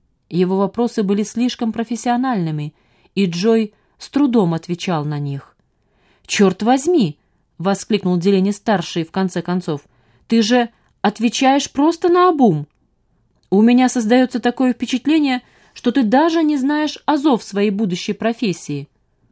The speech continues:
Слушай, Джой, поговори с Купером, пусть он поднатаскает тебя». «Хорошо, а сейчас я пойду пешком, мне хочется прогуляться». «Ладно»,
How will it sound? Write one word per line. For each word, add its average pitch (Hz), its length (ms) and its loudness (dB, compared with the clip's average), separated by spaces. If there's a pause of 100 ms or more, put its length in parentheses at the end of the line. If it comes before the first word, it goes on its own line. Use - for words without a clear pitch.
(360)
Слушай, 247 540 2
Джой, 202 480 0 (400)
поговори 359 420 4
с 330 100 -2
Купером, 160 540 -2 (380)
пусть 214 320 0
он 262 120 0
поднатаскает 294 800 0
тебя». 147 420 -6 (1300)
«Хорошо, 214 640 -4 (420)
а 220 100 0
сейчас 349 420 -2
я 254 80 0
пойду 247 260 -2
пешком, 160 580 -6 (380)
мне 285 180 0
хочется 311 440 -2
прогуляться». 180 760 -4 (540)
«Ладно», 143 560 -2